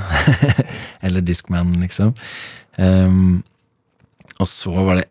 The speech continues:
en av disse gutta som vi produserte for, som vi fikk, eh, god kontakt med, som het, eh, Baby Beesh på den tiden. Eh, han, eh, ble signert på Universal i, i U S A, og så fikk han en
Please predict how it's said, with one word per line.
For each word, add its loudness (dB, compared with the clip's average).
en 4
av 2
disse -4
gutta -2
som -4
vi -2
produserte -4
for, -4
som -2
vi -4
fikk, -6
eh, 0
god -8
kontakt -6
med, -2
som -2
het, -6
eh, -4
Baby -4
Beesh -6
på -4
den -4
tiden. -2
Eh, -2
han, 0
eh, -2
ble -6
signert -4
på -8
Universal -2
i, -6
i -2
U -2
S -6
A, -2
og -4
så -8
fikk -10
han -2
en 0